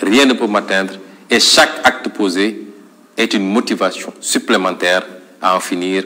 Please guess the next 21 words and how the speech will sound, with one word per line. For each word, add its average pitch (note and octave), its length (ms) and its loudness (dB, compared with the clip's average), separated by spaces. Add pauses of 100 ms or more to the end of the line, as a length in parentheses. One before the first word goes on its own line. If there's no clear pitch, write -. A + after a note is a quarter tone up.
avec E2+ 140 -4
le E2 100 -4
régime D#2+ 300 -6
de C#2+ 80 -10
Macky C#2+ 220 -12
Sall. - 200 -10 (1400)
Et G2+ 80 -2
je F2+ 60 0
suis F#2 260 0
heureux A2+ 180 6
de A2 80 2
constater G#2 520 -2
que G2 120 -4
je F2 80 -4
le F2+ 100 0
partage F#2+ 440 0
avec E2+ 200 -2
des E2 120 0
millions F2 380 -4
de - 80 -6
Sénégalais - 460 -8